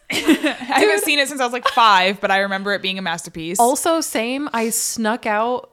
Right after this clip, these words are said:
Speaker 2: So the way our living room was, like, there were two entrances on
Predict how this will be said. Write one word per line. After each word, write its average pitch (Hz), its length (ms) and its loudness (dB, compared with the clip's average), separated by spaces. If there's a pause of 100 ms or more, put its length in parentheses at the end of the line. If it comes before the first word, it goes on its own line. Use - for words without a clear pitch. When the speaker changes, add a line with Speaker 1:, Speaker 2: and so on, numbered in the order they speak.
Speaker 2:
So 220 400 0
the 196 160 -4
way 202 140 -2
our 220 140 -2
living 196 340 -4
room 226 180 -6
was, 240 480 -6
like, 190 340 -10
there 208 160 -6
were 190 140 -8
two 240 320 -10
entrances 202 800 -10
on 175 240 -8